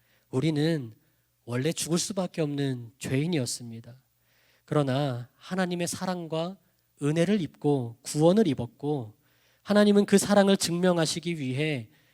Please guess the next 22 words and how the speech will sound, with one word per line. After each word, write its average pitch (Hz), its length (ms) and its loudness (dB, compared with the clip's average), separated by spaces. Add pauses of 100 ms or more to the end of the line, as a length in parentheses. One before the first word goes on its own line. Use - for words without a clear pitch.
(120)
예수 123 260 0
그리스도를 147 500 -2
이 143 100 -6
땅에 143 520 -4 (280)
보내신 139 440 -2
것입니다. 120 580 -8 (540)
이제는 190 300 6
죽을 208 260 4
수밖에 208 380 4
없는 185 240 2
죄인에서 156 880 0
의인으로 160 640 2
바꾸어 170 420 -2
주셨고, 131 680 -8 (420)
이제는 208 300 4
하나님과 220 420 4
원수된 196 640 2 (300)
존재, 143 560 -4 (320)
진노의 190 480 4
자녀에서 151 800 0 (300)
하나님의 233 500 2
자녀로 131 600 -2